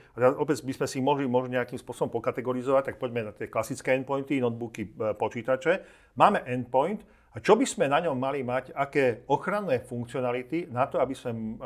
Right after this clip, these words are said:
mohli vlastne bezpečnosť toho, b-, e, endpointu, e, jednak zabezpečiť,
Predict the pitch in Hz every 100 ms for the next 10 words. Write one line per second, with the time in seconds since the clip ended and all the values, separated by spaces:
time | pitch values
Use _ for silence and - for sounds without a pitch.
0 | 110 170 196 139 120 123 - 139 135 131
1 | - - _ 113 101 160 - 190 160 135
2 | 131 120 117 127 120 120 120 113 131 127
3 | 135 123 113 104 - - - _ 123 117
4 | 127 131 123 120 110 131 147 - 170 160
5 | 208 220 -